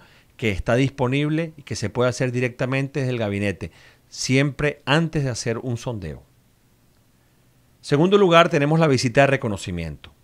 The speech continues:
¿Qué podemos lograr en una visita de reconocimiento? Podemos conformar los datos litológicos que hemos visto en todos los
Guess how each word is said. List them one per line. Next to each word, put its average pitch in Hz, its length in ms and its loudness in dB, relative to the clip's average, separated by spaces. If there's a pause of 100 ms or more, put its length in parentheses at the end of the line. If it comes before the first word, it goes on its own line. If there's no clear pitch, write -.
(2000)
¿Qué 180 140 6
podemos 185 480 4
lograr 151 520 2
en 127 120 -2
una 139 160 2
visita 123 340 0
de 123 40 2
reconocimiento? 95 800 -6 (640)
Podemos 123 460 2 (240)
conformar 123 680 0
los 110 160 -2
datos 107 260 -2
litológicos 131 840 0 (420)
que 107 140 -2
hemos 120 240 -2
visto 127 540 -2
en 95 320 -8 (160)
todos 131 300 4
los 123 180 -2